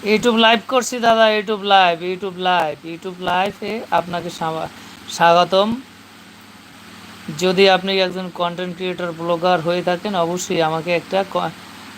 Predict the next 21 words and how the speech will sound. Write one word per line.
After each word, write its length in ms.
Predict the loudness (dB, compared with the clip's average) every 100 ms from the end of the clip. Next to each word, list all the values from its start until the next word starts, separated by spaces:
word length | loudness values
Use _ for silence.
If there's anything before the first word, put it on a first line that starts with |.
| -2
কমেন্ট 420 | 2 4 2 0
রেখে 260 | -4 -4 -2
যাবেন 320 | -2 -2 0
আর 100 | 0
সাবস্ক্রাইব 580 | 2 2 0 -4 -4 -4 -4
করে 200 | -6 -2
যাবেন, 300 | -2 -2 0
যাতে 440 | 0 0 -2 -2
আমি 240 | -2 -2
আপনাকে 300 | -4 -4 -8
সাবস্ক্রাইব 540 | -2 -2 -2 -6 -6 -6 -6
করতে 220 | -6 -2
পারি। 240 | -2 -2 2
তার 260 | 2 2
জন্যে 380 | -2 -4 -2 -4 -10 -20 -20 -20 -20 -20 -20 -20 -12 0
রিল 300 | 4 4 6
কমেন্টে 640 | 4 4 2 0 -2 2
আপনার 360 | 4 2 0 -2
লিঙ্কটি 340 | -4 -4 -6
রেখে 280 | -6 -6 -4
যাবেন। 520 | -2 -2 -2 -4 -8